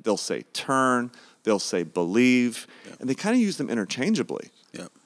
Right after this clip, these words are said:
Speaker 1: Uh, not that they're all the exact same meaning, but maybe like a diamond, as you turn the diamond, you see different angles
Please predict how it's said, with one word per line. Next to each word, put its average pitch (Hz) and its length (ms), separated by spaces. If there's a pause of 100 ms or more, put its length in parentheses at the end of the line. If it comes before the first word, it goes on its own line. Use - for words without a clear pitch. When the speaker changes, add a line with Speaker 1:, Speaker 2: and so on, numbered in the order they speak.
(160)
Speaker 1:
Uh, 117 320 (200)
not 147 300
that 180 120
they're 135 160
all 123 300
the 113 140
exact 104 500
same 101 560
meaning, 127 260
but 104 140
maybe 113 200
like 110 200
a 101 40
diamond, 98 440
as 87 100
you 90 60
turn 104 280
the 98 80
diamond, 92 360
you 82 80
see - 160
different 95 280
angles 92 520